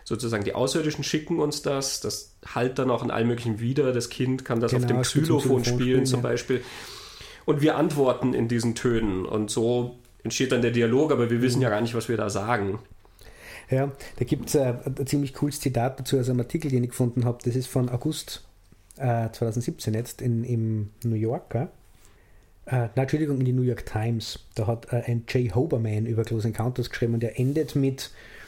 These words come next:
Speaker 2: „The climactic light show is a drama of cinematic communication and communion in which nothing and everything is communicated.“
Speaker 1: <laughs>
Speaker 2: Ähm, es ist ja tatsächlich absolut nicht klar,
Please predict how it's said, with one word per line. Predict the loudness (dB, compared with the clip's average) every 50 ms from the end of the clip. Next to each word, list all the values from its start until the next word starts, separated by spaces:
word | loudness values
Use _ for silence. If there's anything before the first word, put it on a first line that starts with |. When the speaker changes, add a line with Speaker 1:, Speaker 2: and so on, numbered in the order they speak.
| -18 -20 -20 -20 -20 -20 -20 -20 -20 -20 -20 -20 -10 -4 -2
Speaker 2:
„The | -2
climactic | 0 2 2 2 2 2 0 -2 -4 -4 -2 -2 0 2
light | 2 2 2 0 -2 -4 -4
show | -2 0 2 2 2 2 0 0
is | 0 0 0
a | -2
drama | 0 0 0 0 2 0 0 0 0
of | -2 -4
cinematic | -2 -2 0 0 0 0 0 0 0 -2 -4 -4 -4 -4
communication | -2 0 0 2 2 2 0 0 0 0 0 0 0 -2 -2 -2 -2 -2 -2 -4 -4
and | -2 -2 -2 -2 -2
communion | -2 0 2 2 2 2 2 0 0 0 2 0 0 -2 -2 -6 -10 -18 -20 -20 -20 -10 -4
in | 0 0 2 2
which | 2 0 0 0
nothing | 0 2 2 0 -2 0 0 0 2 2 0 -2 -2
and | -2 0 0
everything | -2 0 0 -2 0 0 0 0 2 0
is | -2 -4
communicated.“ | -4 -2 0 2 2 2 0 0 -2 -4 -6 -8 -8 -8 -10 -10 -12 -14 -18 -20 -10 -8 -6
Speaker 1:
<laughs> | -6 -4 -4 -6 -8 -8 -12 -20 -20 -20 -20 -20 -20 -10 -6
Speaker 2:
Ähm, | -2 0 0 0 0 0
es | 0 0
ist | 2 2
ja | 2
tatsächlich | 2 2 0 0 0 -2 0 0 -2 -2 -2 -6 -12 -18 -12 -6
absolut | -6 -6 -2 0 0 0 0 0 2 2
nicht | 2 2 0 -2 -4
klar, | -2 -2 0 0 0 0 -2 -4